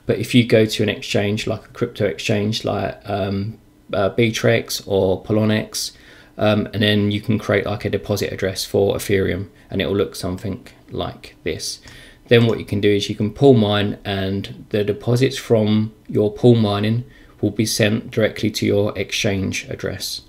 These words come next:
not your local wallet, because I'm presuming you don't have one. Um, I will talk more in a different video about setting up the actual local wallet and stuff like that,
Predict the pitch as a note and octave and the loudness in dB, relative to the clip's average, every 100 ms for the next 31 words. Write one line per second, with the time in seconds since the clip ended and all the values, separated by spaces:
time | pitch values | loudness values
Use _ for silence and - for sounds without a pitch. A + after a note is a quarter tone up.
0 | - G2+ G2+ F2 G2 F#2 - G2 G2 F#2 | -8 -4 -4 -2 -2 -2 -2 -4 -4 -6
1 | F2+ - F#2+ - G2 - - - _ _ | -8 -12 -10 -10 -10 -14 -20 -20 _ _
2 | - - G2+ F#2+ G2+ G2 G2 G2 F#2+ - | -16 -8 -8 -6 -4 -4 -6 -8 -10 -8
3 | G2+ - G#2 A2+ - - - - - - | -6 -6 -8 -10 -16 -20 -20 -20 -10 -2
4 | G#2+ G#2+ - G#2+ A2 A2+ - C3+ B2+ A#2 | 0 0 -2 2 2 2 4 2 4 2
5 | A2 G#2 G#2 - - A2 G#2 - A2 G#2 | 4 2 -4 -8 -2 0 0 -4 -2 0
6 | G2 G#2 - - - G2 F#2 G2+ - - | 0 -2 -4 -6 -6 -6 -6 -6 -6 -6
7 | G#2 F#2+ - G#2 G#2 G2+ A#2 - G#2+ - | -2 -2 -2 -4 -4 -4 -8 -8 -8 -8
8 | G2 G2+ F#2+ | -8 -10 -12